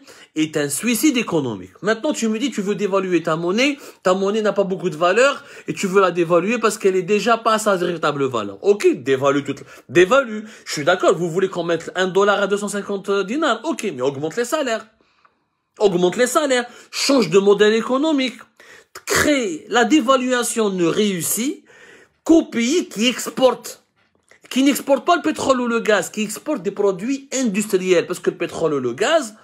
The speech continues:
mais fais une transformation industrielle. C'est-à-dire qu'on a mيتين ألف خدام يخدموا في سوناتراك، حبس هنا.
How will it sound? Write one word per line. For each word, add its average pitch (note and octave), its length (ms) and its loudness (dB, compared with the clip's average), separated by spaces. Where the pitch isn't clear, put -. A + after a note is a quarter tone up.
mais G#3 100 0
fais E4+ 180 -2
une B3 160 0
transformation G3+ 640 -2
industrielle. C#3 560 -8
C'est-à-dire G3 380 2
qu'on F#3+ 260 -2
a F3+ 100 2
mيتين F3+ 360 -4
ألف E3 140 -4
خدام E3 420 0
يخدموا C#3+ 200 -4
في C3+ 100 -6
سوناتراك، B2+ 500 -4
حبس A3+ 340 -2
هنا. F#3 320 0